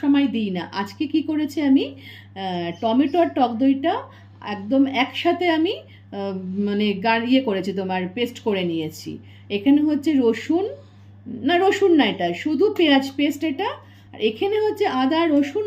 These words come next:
লঙ্কা, ওকে। আর এটা হচ্ছে কোচানো পেঁয়াজ। আর এখানে দেখো আমাদের, তোমরা কেউ খাও কি না আমি জানি না, আমার মায়ের কাছে আমার এটা শেখা, গোটা রসুন আমরা মাংসের ঝোলে দিই, খেতে দারুণ লাগে।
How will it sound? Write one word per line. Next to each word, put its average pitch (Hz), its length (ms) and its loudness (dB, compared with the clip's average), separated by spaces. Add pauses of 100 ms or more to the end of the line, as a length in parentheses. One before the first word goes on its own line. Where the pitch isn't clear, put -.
(120)
লঙ্কা, 180 420 -2 (140)
ওকে। 453 300 -4 (500)
আর 190 80 -4
এটা 220 220 0
হচ্ছে 269 240 0
কোচানো 240 380 -4 (140)
পেঁয়াজ। 311 360 -2 (140)
আর 214 120 -6
এখানে 339 340 -4
দেখো 403 320 0 (520)
আমাদের, 330 420 2 (200)
তোমরা 311 300 2
কেউ 320 360 0
খাও 277 460 -4 (160)
কি 330 100 -2
না 349 120 0
আমি 349 160 2
জানি 262 320 0
না, 262 140 0 (140)
আমার 311 200 0
মায়ের 269 400 0
কাছে 285 240 -2
আমার 285 180 2
এটা 277 140 -2
শেখা, 262 360 -6 (520)
গোটা 277 360 4
রসুন 320 440 4
আমরা 320 280 2
মাংসের 269 480 0
ঝোলে 254 300 0
দিই, 254 300 0
খেতে 269 260 -2
দারুণ 233 460 2
লাগে। 240 360 0